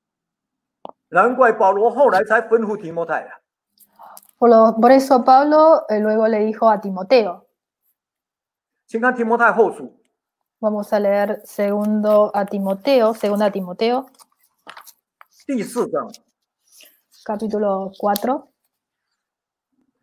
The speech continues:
Speaker 1: 提摩太后书第四章。
Speaker 2: Segunda Timoteo, capítulo cuatro.
Speaker 1: 请看第一节。
Speaker 2: Versículo uno.
Speaker 1: 第一节。
Speaker 2: Uno.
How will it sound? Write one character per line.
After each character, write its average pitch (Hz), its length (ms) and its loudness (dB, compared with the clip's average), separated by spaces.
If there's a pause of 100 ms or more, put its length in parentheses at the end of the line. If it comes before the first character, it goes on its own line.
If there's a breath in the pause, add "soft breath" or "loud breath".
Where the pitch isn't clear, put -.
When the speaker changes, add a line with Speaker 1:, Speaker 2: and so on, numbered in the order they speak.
(240)
Speaker 1:
提 277 180 -4
摩 294 160 2
太 277 240 4
后 247 240 4
书 247 240 -2
第 247 260 -8
四 190 320 -6
章。 135 400 -6 (500 loud breath)
Speaker 2:
Segunda 254 480 4
Timoteo, 247 580 2
capítulo 214 560 -2
cuatro. 233 500 -2 (1200 soft breath)
Speaker 1:
请 208 120 -10
看 240 160 -2
第 240 180 -6
一 240 60 -6
节。 151 400 -2 (800)
Speaker 2:
Versículo 233 640 -2
uno. 190 380 -6 (1300)
Speaker 1:
第 262 220 -2
一 233 220 -8
节。 131 560 -8 (600)
Speaker 2:
Uno. 214 400 2